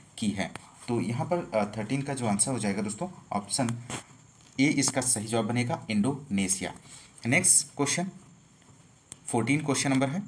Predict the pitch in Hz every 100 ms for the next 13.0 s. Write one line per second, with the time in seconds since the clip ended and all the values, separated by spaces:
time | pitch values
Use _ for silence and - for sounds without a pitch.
0 | - - - - - - - - 120 180
1 | 196 175 175 165 151 165 - 120 123 147
2 | 147 139 117 120 123 113 127 110 107 120
3 | 123 123 120 98 98 107 113 143 110 104
4 | 113 107 104 107 113 107 117 110 101 -
5 | 95 95 190 - - - - 139 113 101
6 | 90 101 - - - - - - 117 143
7 | 147 120 120 117 104 - - 101 107 95
8 | 98 135 123 120 208 - - - - -
9 | - - - - - - 117 117 139 185
10 | - - 107 101 92 - - - - -
11 | - - - - - - - - - 135
12 | 170 202 165 165 156 113 113 123 139